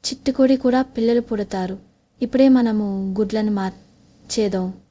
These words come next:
అని తన ప్లాన్ని చెప్తుంది. అలా కుట్టి కోడి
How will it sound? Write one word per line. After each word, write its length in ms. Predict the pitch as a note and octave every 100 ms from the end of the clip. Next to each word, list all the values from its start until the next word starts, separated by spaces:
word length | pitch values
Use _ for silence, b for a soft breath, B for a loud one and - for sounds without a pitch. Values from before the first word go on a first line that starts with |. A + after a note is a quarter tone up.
| _ _
అని 240 | A#3+ D#4+ F#4 D4+
తన 120 | C#4
ప్లాన్ని 500 | C4 C4+ C4+ D4 C#4+ C4+
చెప్తుంది. 500 | B3+ - G#3+ G3 G3+ - _ - - - b b b b b _ _ _
అలా 140 | B3+ C4
కుట్టి 300 | C4 - C#4
కోడి 560 | C#4 C4 B3+ D4 E4+